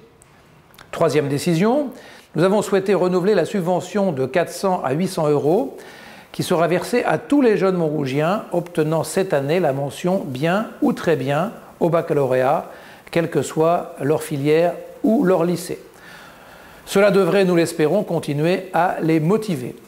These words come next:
Cette aide est à utiliser pour, euh, passer soit son permis de conduire,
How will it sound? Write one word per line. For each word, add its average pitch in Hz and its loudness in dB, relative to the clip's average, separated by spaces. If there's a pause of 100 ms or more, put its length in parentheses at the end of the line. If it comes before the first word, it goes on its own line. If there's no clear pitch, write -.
(140)
Cette 170 -2
aide 196 2
est 156 0
à 139 2
utiliser 143 -2
pour, 165 0
euh, 131 2 (100)
passer 143 0
soit 156 0
son 127 -6
permis 131 -2
de 127 -2
conduire, 190 0